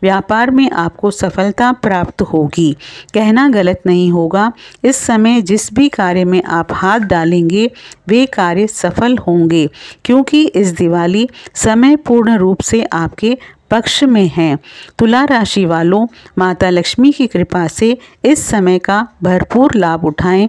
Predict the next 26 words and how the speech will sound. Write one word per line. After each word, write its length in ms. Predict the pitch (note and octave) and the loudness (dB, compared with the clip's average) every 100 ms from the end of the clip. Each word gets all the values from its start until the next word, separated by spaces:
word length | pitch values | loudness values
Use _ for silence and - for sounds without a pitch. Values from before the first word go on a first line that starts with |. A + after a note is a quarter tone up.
| - - - | -2 -18 -6
और 100 | F3+ | -6
समय 400 | E3+ G#3+ G3+ A#3 | -2 -2 0 0
को 180 | A3+ B3 | 0 -4
अपने 360 | - D#3+ F3+ | -4 -4 -2
हाथ 260 | F3 D#3+ E3 | -2 -2 -4
से 360 | E3+ - A3+ C4 - _ | -6 -2 -2 -4 -12 _
ना 220 | F#3 G#3 A#3 | -2 2 2
जाने 380 | G#3 F3 E3 | 0 0 0
दें। 300 | D3+ E3+ D3+ B2+ - - - - | 0 0 0 -2 -12 -20 -14 -2
दोस्तों, 440 | A3 A3+ - D4+ | 0 0 0 0
इस 240 | - F#3 - | 0 -2 0
लिस्ट 300 | G#3 G#3+ C4+ | -2 0 0
में 180 | B3+ | 2
जो 120 | A#3+ B3 | 2 -2
अगली 440 | - E3+ F#3+ B3 | -2 -2 0 0
खुशनसीब 640 | - F3+ - F3+ E3 G#3+ A3 | -2 -4 -2 -4 -2 -4 -2
और 220 | - E3+ - - - - | -4 -6 -6 -16 -16 -4
भाग्यशाली 600 | F#3+ G3 G#3+ A3+ A3 B3+ | -2 0 0 0 0 0
रा-, 580 | A#3+ F3+ E3+ _ _ G3+ | 0 -2 -4 _ _ -4
राशि 440 | F3+ E3+ - C4 - | -2 -2 0 -2 0
आती 340 | D#3+ - F3+ | -4 -2 -2
है, 240 | E3+ G#3 A#3 - - - | 0 0 -2 -8 -20 -4
वो 140 | F3+ F#3+ | 0 0
है 240 | A3 C4 - - | 0 -2 -6 -4
मेष 340 | F#3 G3 G#3+ F#3 | 0 2 0 0
राशि। 500 | E3 D3 - E3 | -2 -2 -2 -2